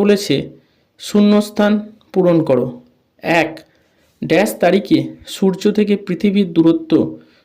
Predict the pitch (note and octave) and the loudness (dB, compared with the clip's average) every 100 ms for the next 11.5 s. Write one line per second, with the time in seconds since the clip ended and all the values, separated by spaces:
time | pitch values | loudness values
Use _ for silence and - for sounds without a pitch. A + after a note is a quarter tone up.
0 | _ - F3 D#3+ - G#3 F3+ F3+ C3+ A#2+ | _ -4 -2 0 -2 0 2 2 0 -2
1 | - - - - _ - F#3 - G#3 F#3+ | -8 -16 -20 -20 _ -10 -6 0 2 2
2 | C3 - _ _ _ _ F#3 F#3 G3+ G#3 | 0 -4 _ _ _ _ -2 0 0 0
3 | F3 D#3 E3+ D3 A#2+ - - - _ _ | 2 2 2 2 0 -2 -10 -20 _ _
4 | _ _ _ _ F#3+ F#3 A#2 - - _ | _ _ _ _ 0 2 2 -2 -16 _
5 | _ - F#3 - A3 G#3 G3+ G3+ G3+ C#3+ | _ -6 -6 -2 0 2 2 0 0 -2
6 | - - _ _ - D3 G#3 G3+ - E2 | -2 -12 _ _ -6 -2 0 0 0 -2
7 | - _ _ D3+ C#3+ G3+ G#3 G#3+ G#3 F#3 | -4 _ _ -2 0 2 2 4 2 0
8 | E3+ D#3 D3 - _ _ _ - E3 F#3 | 0 -2 -4 -6 _ _ _ 0 2 4
9 | G3+ G3+ E3+ F3 G3 E3 E3 F3 E3+ G#3 | 2 0 0 2 0 0 -2 -2 -2 -2
10 | G#3+ - D#3+ E3 B2 D#2 - _ _ _ | -2 -6 -2 2 0 -2 -12 _ _ _
11 | _ - D#3 C3+ | _ -4 0 0